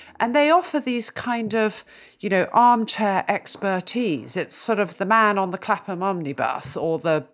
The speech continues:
person in the pub with their pint chewing over these issues. And it's because they see on the B B C and they listen to the sort of talking heads and they think they're all experts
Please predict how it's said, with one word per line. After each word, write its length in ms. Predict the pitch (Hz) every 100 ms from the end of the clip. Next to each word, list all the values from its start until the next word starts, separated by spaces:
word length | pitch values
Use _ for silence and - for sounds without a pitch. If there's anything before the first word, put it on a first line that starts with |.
| _ _ _ -
person 440 | 233 220 - 214
in 100 | 185
the 80 | 180
pub 380 | 185 226 175 156
with 140 | 165
their 200 | 165 165
pint 460 | - 240 190 143 -
chewing 400 | - 226 196 185
over 180 | 175 160
these 240 | 170 170
issues. 480 | 220 - 110 120 - - - - - - - _ 247
And 100 | 320
it's 180 | -
because 380 | - 359 359 349
they 140 | 330 302
see 320 | - 302 269
on 140 | 262
the 60 | 240
B 200 | 214 214
B 140 | 214
C 440 | 214 - 170 180 175
and 100 | 156
they 140 | 170
listen 380 | 202 208 202 175
to 160 | 208
the 160 | 170 190
sort 260 | - 202 180
of 300 | 170 - - _
talking 460 | - 208 170 208 165
heads 540 | 170 185 160 - - -
and 120 | 214
they 120 | 254
think 260 | 254 277 -
they're 220 | 240 233
all 240 | 220 202 -
experts 840 | 311 - - 147 - 92 - -